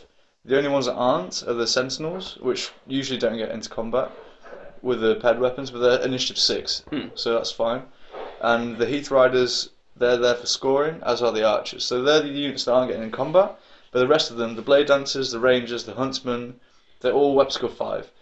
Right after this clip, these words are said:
Speaker 2: Hmm.
Speaker 1: So to get someone to weapon skill two, that's not unrealistic with two miasmas.
Speaker 2: Hmm.
Speaker 1: There was one ga-, the last game, there were, I played against, uh, Infernal Dwarves, and, um,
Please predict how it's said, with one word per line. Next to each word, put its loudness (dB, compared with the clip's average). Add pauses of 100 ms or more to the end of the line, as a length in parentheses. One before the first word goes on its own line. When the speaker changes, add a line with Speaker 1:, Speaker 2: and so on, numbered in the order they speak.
(100)
Speaker 2:
Hmm. -6
Speaker 1:
So 0
to -8
get 6
someone -6
to -8
weapon 2
skill -4
two, 0
that's -2
not -2
unrealistic -2
with -10
two -6
miasmas. -4
Speaker 2:
Hmm. -6 (400)
Speaker 1:
There -2
was -2 (160)
one -2
ga-, 0
the 0
last 4
game, -4 (200)
there -2
were, -2
I 2
played 4
against, -2
uh, 0
Infernal -4
Dwarves, -6 (920)
and, 0
um, -2